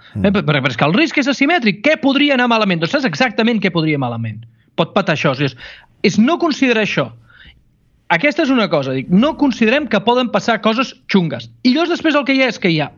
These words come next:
Speaker 2: un moviment, hi ha sistemàtic, de gent que, pr-, primer de tot, es considera la ciència, però a-, amb una C majúscula, com si fos religió. Eh?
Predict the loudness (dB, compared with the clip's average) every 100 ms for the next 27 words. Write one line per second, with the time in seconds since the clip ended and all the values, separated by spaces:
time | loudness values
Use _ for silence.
0 | 0 0 2 0 2 2 2 0 -4 -10
1 | _ _ 0 0 -2 -8 -20 -20 _ _
2 | _ -6 2 2 2 -2 2 0 0 -2
3 | -2 -16 _ _ _ _ -2 0 2 0
4 | -2 -4 -2 0 -2 0 0 2 0 -2
5 | -4 0 0 2 0 2 2 2 0 0
6 | 0 2 -2 0 0 2 0 -2 0 2
7 | 2 2 0 0 -2 0 0 0 0 -2
8 | -2 0 0 -2 -6 -20 -4 0 0 0
9 | 0 0 0 0 0 0 -2 -4 -8 -20
10 | _ _ -12 -4 -2